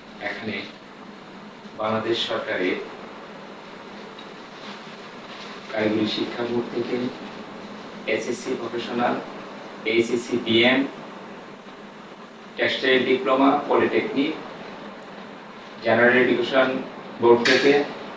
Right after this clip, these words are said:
এসএসসি প্রোগ্রাম, এইচএসসি প্রোগ্রাম, বাংলাদেশ মাদ্রাসা শিক্ষা বোর্ড থেকে দাখিল,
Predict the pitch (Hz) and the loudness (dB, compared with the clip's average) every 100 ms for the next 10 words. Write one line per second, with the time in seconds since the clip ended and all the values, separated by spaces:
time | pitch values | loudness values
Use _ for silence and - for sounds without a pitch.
0 | - - - - 117 127 - 135 127 - | -12 -12 -4 0 2 0 -2 -2 0 2
1 | 135 139 - - - - - - - 117 | 4 4 2 -6 -10 -12 -12 -14 -6 -2
2 | 123 127 131 120 - - - - - - | 0 0 -2 -2 0 -2 0 0 0 -4
3 | - - - - - - - - - - | -8 -10 -12 -12 -14 -14 -14 -14 -16 -14
4 | - - - - - - - - - 117 | -14 -14 -14 -14 -16 -16 -16 -8 4 6
5 | 120 131 131 - - 110 107 - - - | 8 8 6 6 6 6 2 -2 -2 2
6 | - 104 104 98 - - - - - - | 2 2 0 -2 -2 -2 -4 -10 -12 -12
7 | - - - - - - - - - - | -12 -14 -14 -14 -14 -14 -14 -16 -16 -16
8 | - - - - - - - - - - | -16 -16 -16 -16 -16 -16 -16 -16 -16 -18
9 | - - - - - - 269 | -16 -10 -4 -4 -4 2 4